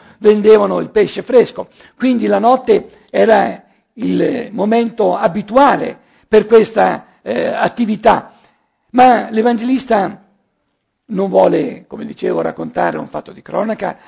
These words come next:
ma dare indicazioni teologiche. La notte nei Vangeli è l'assenza di Gesù, è le tenebre.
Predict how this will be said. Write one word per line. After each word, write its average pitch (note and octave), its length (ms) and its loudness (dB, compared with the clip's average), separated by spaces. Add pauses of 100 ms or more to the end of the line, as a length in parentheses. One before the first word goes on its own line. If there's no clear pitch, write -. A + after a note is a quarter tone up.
ma F#3+ 140 -2
dare G#3+ 220 4
indicazioni G#3 640 -6
teologiche. G#3 640 -2 (200)
La G#3+ 200 6
notte B3+ 340 4
nei G#3+ 160 -2
Vangeli B3+ 680 -2
è A#3+ 120 0
l'assenza A3+ 540 -2
di B3 120 -10
Gesù, A3 300 -14 (300)
è A#3+ 140 2
le A#3 120 2
tenebre. A2+ 460 -10